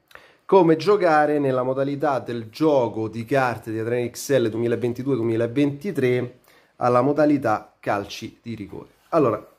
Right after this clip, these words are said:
ogni giocatore deve scegliere una carta portiere, una sola, tra quelle base e quelle speciali, quella che vuole, basta che è una card portiere e cinque tiratori, cinque carte. Logicamente tutto deve essere segreto, tutto deve essere coperto.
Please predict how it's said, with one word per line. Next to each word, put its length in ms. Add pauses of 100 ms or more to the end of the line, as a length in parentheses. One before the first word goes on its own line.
(100)
ogni 420
giocatore 560
deve 220
scegliere 640
una 300
carta 640 (120)
portiere, 1040
una 240
sola, 400
tra 520
quelle 300
base 680
e 140
quelle 680 (140)
speciali, 720
quella 340
che 140
vuole, 340
basta 480
che 120
è 20
una 200
card 460
portiere 920 (440)
e 240
cinque 720
tiratori, 800
cinque 460
carte. 400
Logicamente 840
tutto 280
deve 180
essere 280
segreto, 640
tutto 280
deve 180
essere 460
coperto. 560